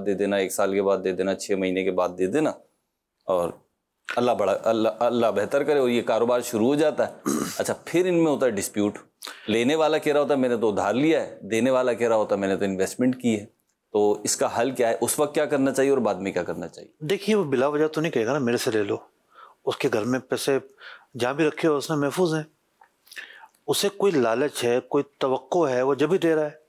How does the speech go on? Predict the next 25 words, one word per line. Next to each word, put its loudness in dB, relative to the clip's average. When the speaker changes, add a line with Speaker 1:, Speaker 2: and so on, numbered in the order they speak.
Speaker 1:
جی۔ -4
Speaker 2:
تو 2
ایسے -2
موقع -2
پر 2
کھل 2
کر 0
بات -2
کرنی -2
چاہیے -2
کہ -4
آپ -2
بطور 2
قرض 2
لے 2
رہے 2
ہیں -4
یا 2
کاروبار 0
کے -2
طور 0
پر 0
لے 0
رہے -6
ہیں۔ -6